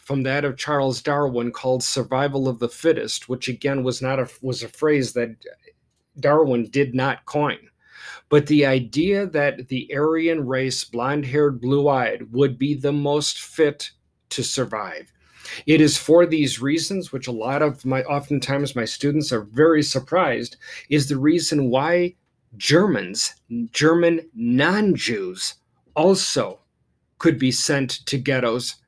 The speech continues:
concentration, and extermination camps. And you could be an ethnic German.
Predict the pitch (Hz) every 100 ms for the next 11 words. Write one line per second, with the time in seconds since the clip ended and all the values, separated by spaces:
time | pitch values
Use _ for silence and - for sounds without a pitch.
0 | _ - 127 - 117 - 120 113 123 117
1 | - 127 117 - 123 113 107 107 101 -
2 | 95 - - - - - _ _ - 151
3 | 147 156 151 151 123 165 160 160 160 -
4 | 160 - 151 190 101